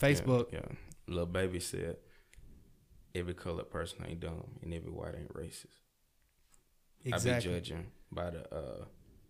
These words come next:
Speaker 1: character. I don't really go for the faces. You
Speaker 2: And
Speaker 1: know?
Speaker 2: that's the realest shit you could fucking
Speaker 1: Yeah.
Speaker 2: say, bro.
Speaker 1: Yeah. It's something like that. Like, they ain't literally like that, but it's like, he don't go off your face. Like,
Speaker 2: But then there, you know,
Speaker 1: show me.
Speaker 2: there's all that shit out there.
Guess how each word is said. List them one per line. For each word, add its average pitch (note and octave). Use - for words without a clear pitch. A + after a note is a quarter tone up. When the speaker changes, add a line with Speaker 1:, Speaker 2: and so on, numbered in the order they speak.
Speaker 1:
character. F2
I E2+
don't E2
really E2+
go E2
for -
the -
faces. -
You B2
Speaker 2:
And A#2+
Speaker 1:
know? A#2+
Speaker 2:
that's A#2+
the A#2
realest A#2+
shit B2
you A#2+
could A#2+
fucking A#2+
Speaker 1:
Yeah. A2+
Speaker 2:
say, A#2
bro. A2+
Speaker 1:
Yeah. F2+
It's -
something A#2+
like C#2+
that. -
Like, D2+
they F2
ain't F2
literally D2
like D2+
that, -
but C2+
it's C#2+
like, -
he -
don't D#2+
go D2+
off C#2
your C#2
face. -
Like, -
Speaker 2:
But C#3
then E3+
there, D3
you C#3
know, B2+
Speaker 1:
show A2
me. F#2+
Speaker 2:
there's D3
all D3+
that B2+
shit C3
out A2+
there. A2